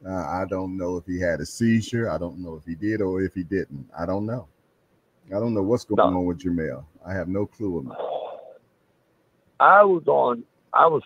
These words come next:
Speaker 2: privileged to a phone call. My, my source.
Speaker 1: Mm-hmm.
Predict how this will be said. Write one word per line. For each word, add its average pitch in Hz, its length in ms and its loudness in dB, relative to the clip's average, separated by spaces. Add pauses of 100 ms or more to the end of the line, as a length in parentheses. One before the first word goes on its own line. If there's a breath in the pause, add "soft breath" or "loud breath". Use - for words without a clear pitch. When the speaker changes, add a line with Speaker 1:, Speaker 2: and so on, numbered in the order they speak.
Speaker 2:
privileged - 480 2
to 95 100 6
a 92 60 2
phone 104 340 4
call. 55 340 0 (600)
My, 104 200 6 (140)
my 101 220 2 (100)
source. 110 340 2 (380)
Speaker 1:
Mm-hmm. 82 460 -8